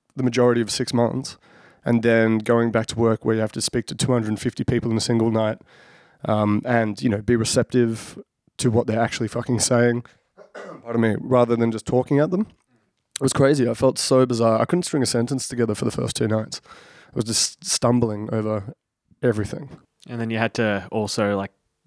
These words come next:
Speaker 2: serve drinks and
Speaker 1: And do the job, yeah.
Speaker 2: Yeah, do the job. And, yeah, like, you're not, just not practiced, like, when you go on autopilot, like, you just gotta actually think about what you're doing and
Speaker 1: And,
Speaker 2: stuff.
Speaker 1: and overthinking everything.
Speaker 2: Yeah.
Speaker 1: I think that, like, it highlights the,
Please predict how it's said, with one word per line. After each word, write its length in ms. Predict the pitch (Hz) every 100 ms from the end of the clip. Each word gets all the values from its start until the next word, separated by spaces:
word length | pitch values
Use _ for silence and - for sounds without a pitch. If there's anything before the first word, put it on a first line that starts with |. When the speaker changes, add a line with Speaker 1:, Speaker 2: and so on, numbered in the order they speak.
| -
Speaker 2:
serve 480 | - - 117 104 95
drinks 460 | 110 104 101 -
and 340 | 113 98 101 101 _ _ -
Speaker 1:
And 180 | 135 - 127
do 140 | 151
the 60 | 139
job, 300 | 139 120 -
yeah. 100 | 175
Speaker 2:
Yeah, 160 | 123
do 160 | 101 113
the 80 | 107
job. 320 | 98 117 101 - -
And, 320 | 110 107 104
yeah, 220 | 113 101 92 -
like, 140 | 101 -
you're 160 | 113
not, 160 | 117 120
just 220 | - 117
not 160 | 117 -
practiced, 340 | 117 104 107
like, 180 | 104 95
when 160 | 104 107
you 120 | 104
go 160 | 110 104
on 180 | 104 104
autopilot, 720 | 107 110 104 - 107 101 -
like, 200 | 101 101 _ _ _ - _ _ -
you 80 | 110
just 120 | -
gotta 180 | 120 110
actually 320 | 107 - 104
think 200 | - 104
about 180 | 101 98
what 120 | 92
you're 80 | 95
doing 200 | 104 104
and 80 | 107
Speaker 1:
And, 100 | 104
Speaker 2:
stuff. 200 | 123 123
Speaker 1:
and 120 | 127
overthinking 720 | 127 127 120 113 113 110 107
everything. 380 | 107 104 - -
Speaker 2:
Yeah. 280 | - 113 95 - -
Speaker 1:
I 60 |
think 160 | 135 175
that, 240 | 156 123 - 104 -
like, 280 | 123 113 -
it 140 | 120
highlights 640 | 104 120 123 113 110 -
the, 360 | - 113 110 -